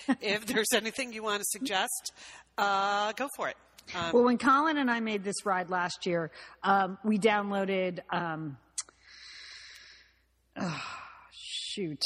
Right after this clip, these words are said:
Speaker 1: why I can't, uh, it wasn't Elmore Leonard. I forgot.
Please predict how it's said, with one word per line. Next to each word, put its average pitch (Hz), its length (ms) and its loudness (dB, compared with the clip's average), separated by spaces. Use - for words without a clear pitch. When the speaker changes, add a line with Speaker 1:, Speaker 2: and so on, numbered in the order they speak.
Speaker 1:
why 196 180 4
I 185 60 2
can't, 180 440 0
uh, 165 280 -4
it 170 80 -20
wasn't 214 320 2
Elmore 165 340 4
Leonard. 147 400 2
I 180 120 6
forgot. 151 500 0